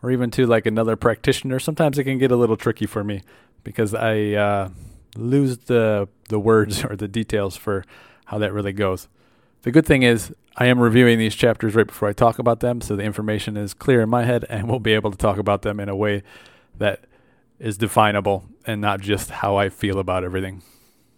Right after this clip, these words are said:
The second thing to think about whenever you're going over, um, foreign texts, and especially, you know, Oriental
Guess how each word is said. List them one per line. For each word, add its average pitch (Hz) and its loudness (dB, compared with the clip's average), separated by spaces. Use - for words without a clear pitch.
The 113 -6
second 165 0
thing 131 -2
to 113 -2
think 107 -6
about 104 0
whenever 104 -2
you're 117 -6
going 107 -2
over, 104 -4
um, 101 -6
foreign 107 -4
texts, - -2
and 107 -10
especially, 101 -4
you 107 -12
know, 95 -12
Oriental 101 -6